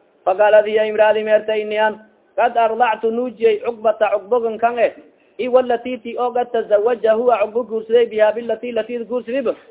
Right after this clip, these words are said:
Ani nuujisay arti mana. Inni an qad ardactu nuujiyey Cuqbata Cuqba iyo wallatidi qad tazawaja huwa Cuqba guursaday biha billati lati guursaday. Taas ani nuuj-, lamad bani isla nuuji.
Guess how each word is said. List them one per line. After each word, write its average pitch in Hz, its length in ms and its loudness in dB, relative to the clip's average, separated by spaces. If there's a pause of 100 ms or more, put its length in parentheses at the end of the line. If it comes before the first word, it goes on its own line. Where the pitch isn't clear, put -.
(140)
Ani 262 200 0
nuujisay 220 420 -2
arti 175 160 -4
mana. 156 240 -14 (520)
Inni 233 240 -8
an 226 160 -10
qad 226 180 -4
ardactu 220 460 -4
nuujiyey 247 480 -4 (420)
Cuqbata 240 540 0
Cuqba 220 240 0
iyo 240 320 4
wallatidi 233 800 0 (260)
qad 220 200 0
tazawaja 220 640 2
huwa 226 260 2
Cuqba 208 280 -6
guursaday 226 480 -2
biha 226 260 0
billati 214 480 -2 (300)
lati 254 380 0
guursaday. 247 500 -6
Taas 226 240 2
ani 269 160 0
nuuj-, 240 220 -4
lamad 247 220 0
bani 233 180 -2
isla 214 180 -8
nuuji. 202 280 -6